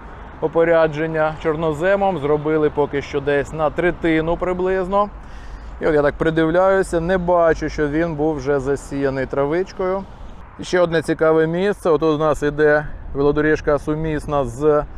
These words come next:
хідником, а тут, схоже, вона зненацька з'являється як виокремлена.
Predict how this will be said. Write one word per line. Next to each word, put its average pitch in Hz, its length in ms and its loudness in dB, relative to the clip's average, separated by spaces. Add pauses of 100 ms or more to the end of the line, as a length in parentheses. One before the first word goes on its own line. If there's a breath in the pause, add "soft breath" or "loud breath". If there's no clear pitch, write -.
(340 loud breath)
хідником, 175 560 0 (120)
а 185 200 2
тут, 175 280 -2
схоже, 160 360 2
вона 143 460 0 (840 loud breath)
зненацька 175 840 2 (240)
з'являється 143 680 2
як 131 180 0 (180)
виокремлена. 135 880 2